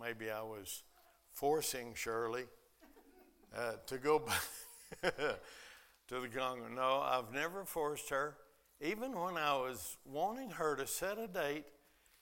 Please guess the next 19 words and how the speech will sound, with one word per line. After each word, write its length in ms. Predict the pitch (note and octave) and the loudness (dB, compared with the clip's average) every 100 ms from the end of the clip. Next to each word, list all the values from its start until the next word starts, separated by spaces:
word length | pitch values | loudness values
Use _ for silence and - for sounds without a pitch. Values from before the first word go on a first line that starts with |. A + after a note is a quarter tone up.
| - | -6
and 140 | C#3 | -4
she 200 | - D3 | -2 -2
told 380 | C#3+ F#3+ A3 F#3+ | 0 0 0 0
me, 180 | C3+ D3 G#3+ - - _ _ _ _ _ - | -2 -2 -6 -16 -20 _ _ _ _ _ -6
"I'm 180 | D#3+ G3 | -4 -2
not 240 | G3 G3+ | -2 -2
sure 380 | - G3+ G#3+ E3+ | -2 0 2 4
I 100 | D3 | 6
love 400 | D3+ G3 F#3 D#3+ | 4 2 0 -2
you." 140 | B2+ - | -4 -4
<laughs> 40 | - - - - - - - - - - | -4 -8 -12 -14 -14 -12 -14 -8 -8 -2
Now, 140 | A#2+ | 0
that 240 | C3 E3 D#3 | 6 8 8
would 100 | C3+ A2+ | 4 -2
jilt 300 | D3 E3+ D#3+ - - A#2+ | 4 6 4 0 -10 -4
young 300 | C3+ C3+ B2 | -2 -2 -4
fi-, 200 | - C#3 B2 - C3+ C#3 | -2 -2 -4 -16 -16 -6
guys 460 | B2+ C3+ C3 B2 - | 4 6 6 4 -4
today. 400 | B2 A#2+ D3 D3+ | -4 0 2 2